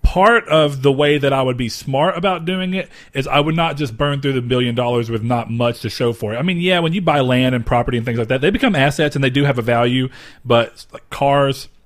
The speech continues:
and stuff like that, more often than not, your value is gonna tank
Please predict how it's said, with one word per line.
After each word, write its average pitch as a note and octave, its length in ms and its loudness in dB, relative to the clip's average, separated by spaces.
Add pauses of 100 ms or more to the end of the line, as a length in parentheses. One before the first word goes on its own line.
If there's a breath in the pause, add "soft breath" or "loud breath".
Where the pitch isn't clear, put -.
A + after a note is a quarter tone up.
(640)
and C3+ 120 -4
stuff C#3+ 200 2
like B2+ 160 0
that, C3 380 -2 (320)
more D#3+ 360 4
often D3+ 380 0
than B2+ 180 -4
not, B2+ 240 0
your A#2 120 -2
value A#2+ 280 2
is A2+ 100 -6
gonna A2 140 -2
tank A2 440 -6